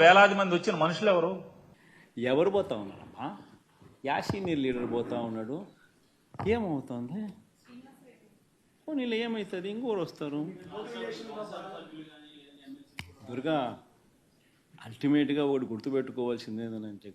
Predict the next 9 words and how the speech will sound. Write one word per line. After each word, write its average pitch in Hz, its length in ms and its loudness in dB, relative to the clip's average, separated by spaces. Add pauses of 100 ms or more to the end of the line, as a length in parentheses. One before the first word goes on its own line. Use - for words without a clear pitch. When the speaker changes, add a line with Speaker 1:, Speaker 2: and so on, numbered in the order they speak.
(180)
Speaker 2:
దుర్గా, 90 280 -20 (1300)
ఎప్పుడైనా 196 500 -4 (120)
కూడా 147 160 -8
ఒకటి 147 160 -10
గుర్తుపెట్టుకో, 117 520 -16 (2000)
లీడర్ 180 420 0
అనేవాడు 127 560 -4 (480)
ప్రజల 131 280 -4 (100)
నుంచి 156 160 -6